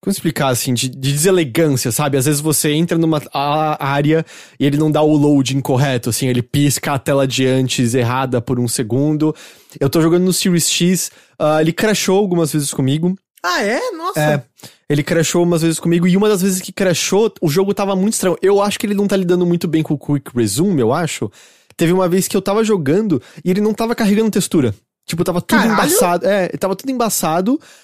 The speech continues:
Speaker 1: Aí eu fui atravessar uma área de loading e não ficava, ficava na área de loading pra sempre. Aí eu tive que desligar ele manualmente. E aí quando eu voltei, ele não tinha salvado a última sessão. Então eu perdi uma meia hora de jogo, assim.
Speaker 2: Caramba!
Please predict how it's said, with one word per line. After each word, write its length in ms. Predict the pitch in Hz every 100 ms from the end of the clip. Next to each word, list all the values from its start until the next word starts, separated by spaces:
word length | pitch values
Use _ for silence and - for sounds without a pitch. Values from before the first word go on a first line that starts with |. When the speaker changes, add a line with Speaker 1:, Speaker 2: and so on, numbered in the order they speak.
| _ -
Speaker 1:
Aí 160 | 175
eu 80 | 202
fui 200 | - 214
atravessar 440 | 226 240 233 -
uma 140 | 208 196
área 180 | 185 185
de 100 | 185
loading 560 | 175 175 196 220 247 - 185
e 60 |
não 200 | 160 180
ficava, 300 | 185 - 175
ficava 320 | - - 180
na 80 | 175
área 160 | 175 175
de 100 | 185
loading 520 | 175 156 180 160 165
pra 160 | 151 175
sempre. 500 | - 160 196 262 349 - _ _ _ _ _ -
Aí 160 | 170 175
eu 140 | 185
tive 260 | - 165 175
que 80 | 156
desligar 460 | 151 170 156 160
ele 120 | 175
manualmente. 680 | 175 170 170 160 160 196 -
E 140 | 196 180
aí 100 | 185
quando 160 | 196
eu 80 | 196
voltei, 640 | 170 185 170 170 175 175 -
ele 180 | 160 165
não 180 | 170
tinha 220 | 180 185 160
salvado 480 | 175 147 131 120
a 20 | 123
última 280 | 120 127
sessão. 420 | 113 123 151 123 117
Então 160 | 131
eu 60 | 131
perdi 240 | 135 120
uma 140 | 127 123
meia 240 | 123 123
hora 240 | 120 117 107
de 80 | 104
jogo, 260 | 123 107
assim. 280 | 104 143 120 - _
Speaker 2:
Caramba! 840 | _ 311 202 214 339 359 254 165 139